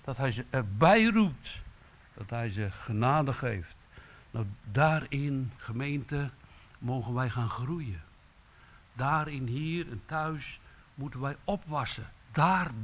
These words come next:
buigt Paulus zijn knieën voor. Dat het licht van het evangelie in uw leven sterker wordt. En dat u een verlangen krijgt.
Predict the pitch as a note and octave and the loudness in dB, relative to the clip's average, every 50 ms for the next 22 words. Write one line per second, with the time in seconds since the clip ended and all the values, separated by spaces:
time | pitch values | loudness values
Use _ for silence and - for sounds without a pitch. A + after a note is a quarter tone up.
0 | G#2 G#2 G#2 E3 F3 F3+ G#3 F#3+ - - - - - - - F3+ F3 F#3+ A3 A#3 | -4 2 6 8 8 8 6 2 0 -6 -14 -20 -12 -2 2 4 4 4 4 0
1 | F#3+ E3 - - D#3 - - F3 G#3 A3+ A3+ A3+ G3+ - F#3 F#3 E3 D3+ C3 A2+ | -4 -4 -4 -6 -6 -4 -2 -2 0 0 0 -2 -4 -4 -2 0 0 0 0 -2
2 | - - - - - - - - - - - C#3+ D3 - D3+ B2 - - - - | -4 -8 -20 -20 -20 -20 -20 -20 -20 -12 -6 -6 -6 -6 -6 -10 -12 -14 -20 -20
3 | - - - - A2+ A#2+ F3 A3 G#3 - - - - - - - - - - - | -20 -20 -12 -6 0 4 4 4 4 2 -2 -6 -12 -14 -20 -20 -20 -20 -20 -20
4 | - - - - - - - - - D#3 D#3 C#3+ D3+ E3 D3 C3 C#3 B2 G2 D3+ | -20 -20 -20 -20 -20 -20 -12 -6 -4 -2 -2 -2 -2 -2 -2 0 -2 -2 -2 0
5 | E3 E3+ D#3+ D3 D3+ D3 C#3 B2+ - - - - - - - - - - D#3+ E3 | 0 0 0 -2 -4 -4 -6 -8 -14 -20 -20 -20 -20 -20 -20 -14 -6 -2 -2 -2
6 | - D#3 C#3+ C3+ D3 D3+ D3+ C3 A#2+ A#2 - - - F#3 F3 F#3 F3+ - - C#3+ | -2 -2 -4 -2 -2 -2 -2 -2 -4 -6 -6 -6 -4 -2 -2 -2 -2 -2 -2 -2
7 | B2+ A#2+ A2 G2 - - - - - - - - - - - C3 B2 C3 C3 C3+ | 0 0 -2 -2 -4 -8 -16 -20 -20 -20 -20 -20 -20 -14 -8 -4 -4 -2 -2 -2
8 | C#3+ B2+ A#2 A#2 G2+ - A#2 A#2+ D3 F3+ F#3+ F3+ E3 - - C#3 A#2+ G#2+ G2+ - | -2 0 0 0 0 0 0 0 0 0 0 -2 -6 -8 -6 -6 -6 -6 -6 -10
9 | - | -14